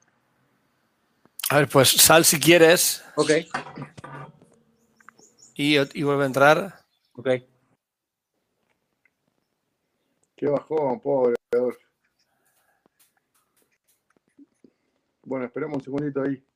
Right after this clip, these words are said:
Speaker 3: Yo voy a cambiar de cámara. <clears throat> Una vez más.
Speaker 1: Vale.
Speaker 3: Que
Speaker 1: Bueno, pues, gente, eh, perdonadme los problemas, eh, ya su-,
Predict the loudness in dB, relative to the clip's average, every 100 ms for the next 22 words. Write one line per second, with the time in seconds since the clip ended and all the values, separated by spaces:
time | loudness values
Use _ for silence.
0 | _ _ _ _ _ _ _ _ _ _
1 | _ _ _ -8 -6 -6 -6 -6 -6 -6
2 | -4 -6 -8 _ _ _ _ _ -12 -10
3 | -8 -8 -10 -12 -12 0 2 2 -2 -10
4 | -14 -12 -14 2 6 6 4 2 2 4
5 | 4 4 0 -4 0 4 4 6 6 6
6 | 4 0 0 2 2 2 2 4 6 6
7 | 4 -2